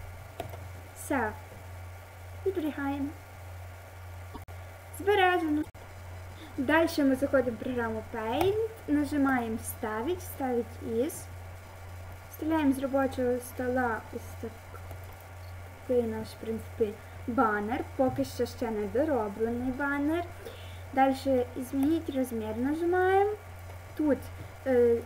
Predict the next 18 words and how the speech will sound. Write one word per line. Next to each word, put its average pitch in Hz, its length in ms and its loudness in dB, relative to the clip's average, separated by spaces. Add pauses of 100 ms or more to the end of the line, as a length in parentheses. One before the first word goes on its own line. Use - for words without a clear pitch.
(140)
пікселі. 262 720 0 (1200)
Так. 240 260 -6 (1700)
Ще 277 80 -4
п'ятсот 240 520 -2 (100)
шістдесят. 247 680 -2 (1040)
Дві 269 180 -8
тисячі 269 340 -2
п'ятсот 240 360 -2
шістдесят, 247 500 0
так, 320 140 -4 (280)
тисяча 359 640 0 (140)
чотириста 285 920 -2 (680)
сорок. 233 340 0 (1500)
Нажимаємо 254 520 0
«ОК». 226 400 -6 (520)
У 233 80 -8
нас 220 100 -8 (160)
так 226 160 -4